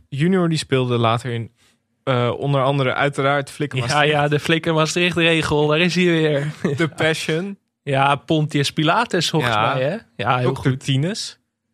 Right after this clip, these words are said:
Speaker 2: Ook een,
Speaker 1: Echt
Speaker 2: ook
Speaker 1: wel
Speaker 2: een leuke
Speaker 1: een, eh,
Speaker 2: serie
Speaker 1: goed rijtje.
Speaker 2: eigenlijk
Speaker 1: En
Speaker 2: wel.
Speaker 1: tegenwoordig in, eh, G T S T. En hij deed ook mee aan Expeditie Robinson. Om
Speaker 2: Oh,
Speaker 1: het,
Speaker 2: ja.
Speaker 1: eh, om de, de televisie bingo maar even te completeren.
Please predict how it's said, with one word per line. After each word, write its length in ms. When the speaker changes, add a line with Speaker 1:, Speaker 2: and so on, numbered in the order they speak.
Speaker 2:
Ook 220
een, 60
Speaker 1:
Echt 120
Speaker 2:
ook 20
Speaker 1:
wel 200
Speaker 2:
een 60
leuke 220
Speaker 1:
een, 60
eh, 60
Speaker 2:
serie 160
Speaker 1:
goed 100
rijtje. 280
Speaker 2:
eigenlijk 60
Speaker 1:
En 60
Speaker 2:
wel. 120
Speaker 1:
tegenwoordig 420
in, 200
eh, 80
G 220
T 180
S 60
T. 60
En 220
hij 120
deed 220
ook 100
mee 120
aan 80
Expeditie 540
Robinson. 440
Om 140
Speaker 2:
Oh, 60
Speaker 1:
het, 100
Speaker 2:
ja. 220
Speaker 1:
eh, 120
om 160
de, 280
de 220
televisie 540
bingo 440
maar 180
even 140
te 140
completeren. 720